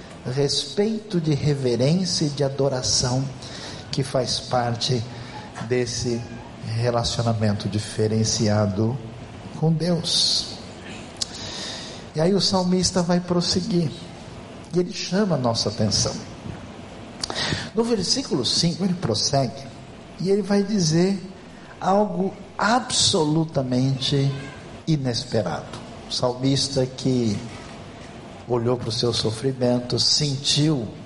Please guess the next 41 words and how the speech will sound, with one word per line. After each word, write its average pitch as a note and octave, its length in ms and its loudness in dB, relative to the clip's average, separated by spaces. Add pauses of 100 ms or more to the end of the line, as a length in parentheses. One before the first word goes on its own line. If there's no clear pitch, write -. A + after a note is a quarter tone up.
(220)
o A#2 140 2
que A#2 200 0
são A#2 340 2
as G#2 120 2
profundezas, A2 1200 2 (680)
que C#3+ 80 0
aprendeu C#3 480 2
a D3 60 4
orar, C#3 560 2 (300)
aprendeu C3 480 2
a B2 40 2
orar A#2 300 4
com A#2+ 140 0
persistência, A#2 1120 0 (800)
que F3+ 100 2
entendeu F#3 420 2
que F3+ 100 0
a E3 60 4
sua F3+ 220 2
vida D#3 440 2
tivesse D3 640 2
com C#3+ 140 0
problemas, C3+ 600 2
quem A#2 180 2
sabe C#3+ 400 2
por C3 160 0
um C3 100 2
juízo C3+ 380 2
de A#2+ 140 0
Deus, C#3 300 2
e B2+ 60 0
teve C3 300 0
que C3 100 0
trabalhar A#2+ 480 2
com B2+ 140 -2
a A2+ 80 2
culpa, E3+ 480 0
com A#2+ 160 -4
o A2+ 60 -2
sentimento B2 680 2
negativo A2+ 600 2